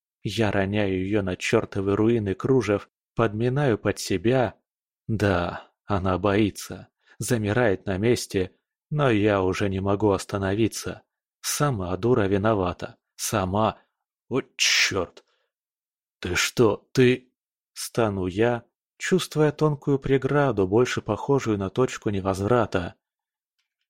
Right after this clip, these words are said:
«Не останавливайтесь! Пожалуйста, не останавливайтесь»,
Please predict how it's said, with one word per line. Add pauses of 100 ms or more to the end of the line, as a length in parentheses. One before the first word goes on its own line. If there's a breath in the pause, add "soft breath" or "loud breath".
«Не
останавливайтесь! (360 soft breath)
Пожалуйста,
не
останавливайтесь»,